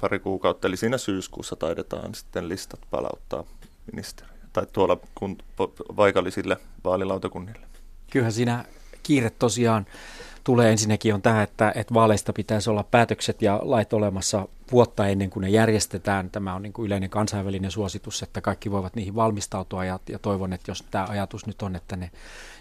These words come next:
Speaker 2: ne silloin ensi lokakuussa olisi, niin, niin nämä pitäisi aika nopeasti olla valmiina. Ja, ja sitten, että siinä on aika lyhyt aika, aika sitten tota, niiden ehdokaslistojen täyttämiseen. Puhutaan kuitenkin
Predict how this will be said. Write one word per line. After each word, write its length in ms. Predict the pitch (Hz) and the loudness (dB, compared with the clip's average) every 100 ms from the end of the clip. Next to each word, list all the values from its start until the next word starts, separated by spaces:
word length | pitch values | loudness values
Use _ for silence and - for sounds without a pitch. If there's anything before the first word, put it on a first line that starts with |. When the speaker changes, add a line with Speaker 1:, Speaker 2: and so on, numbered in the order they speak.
| - | -8
Speaker 2:
ne 60 | 98 | -6
silloin 360 | 101 92 95 156 | -4 -4 -6 -4
ensi 260 | 107 - | -4 -2
lokakuussa 560 | 101 101 - 117 - 104 | -2 -2 -6 -10 -6 -2
olisi, 280 | 101 95 101 | -2 -2 -6
niin, 200 | 95 - | -6 -8
niin 140 | 117 98 | -8 -4
nämä 140 | 90 | -4
pitäisi 340 | 87 98 95 | -6 -8 -6
aika 160 | 95 98 | -6 -4
nopeasti 460 | 101 107 95 - - - - - - | -2 0 -2 -4 -14 -16 -16 -16 0
olla 200 | 110 107 | 4 8
valmiina. 460 | 110 110 104 98 98 | 8 8 6 2 2
Ja, 180 | 95 95 | 0 0
ja 140 | 104 | -2
sitten, 300 | 107 - 98 | -4 -2 -2
että 280 | - 101 90 - | 0 0 0 -4
siinä 220 | - 95 95 | 0 2 0
on 120 | 95 | 2
aika 240 | 127 123 | 4 8
lyhyt 260 | 123 123 117 | 8 8 6
aika, 300 | 107 - 95 - 127 | 4 4 2 0 -2
aika 240 | 117 98 | 0 0
sitten 320 | 104 - 101 | -4 -4 -4
tota, 260 | 104 95 101 | -4 0 0
niiden 300 | 95 - 107 | 0 0 0
ehdokaslistojen 1000 | 104 98 98 - - 117 104 - 101 90 | 0 -2 -6 -8 0 2 2 0 0 4
täyttämiseen. 540 | 107 - 98 95 98 | 2 2 -2 -2 0
Puhutaan 300 | 117 110 98 | 2 2 2
kuitenkin 360 | 113 104 113 | 0 0 -2